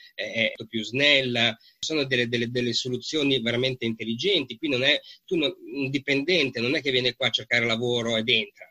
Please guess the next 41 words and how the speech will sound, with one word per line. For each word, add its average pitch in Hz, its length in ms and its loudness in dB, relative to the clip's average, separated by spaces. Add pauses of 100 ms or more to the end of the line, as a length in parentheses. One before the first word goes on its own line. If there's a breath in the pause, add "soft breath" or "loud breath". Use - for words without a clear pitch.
cioè 101 220 -12
qui 170 140 -4
ci 156 80 -4
vuole 123 220 -4
più 135 100 -8
di 120 80 0
un 117 80 2
anno 143 320 2
per 110 260 -2 (320 loud breath)
essere, 127 500 -2 (240)
<clears throat> 143 280 -8
avere 131 300 0
il 131 80 -8
permesso 127 720 0 (380 soft breath)
di 123 160 0
soggiorno 131 720 -2
per 120 180 -4
stare 135 300 0
a 131 60 2
lavorare 127 440 0
come 123 200 -2
dipendente 127 640 0
in 123 80 0
un'azienda 113 840 -2
e 131 260 -4
costa 180 440 -4
un, 123 320 -6
tipo 120 420 -6 (200 soft breath)
diecimila 120 480 2
dollari 127 500 0 (360 soft breath)
fare 127 320 0
tutta 131 260 -6
la 117 140 0
trattativa, 117 440 -2
ci 127 120 -2
vuole 127 180 0
un 123 80 2
anno 113 420 -2
di 123 120 -4
lavoro, 107 480 -6
no? 139 240 -4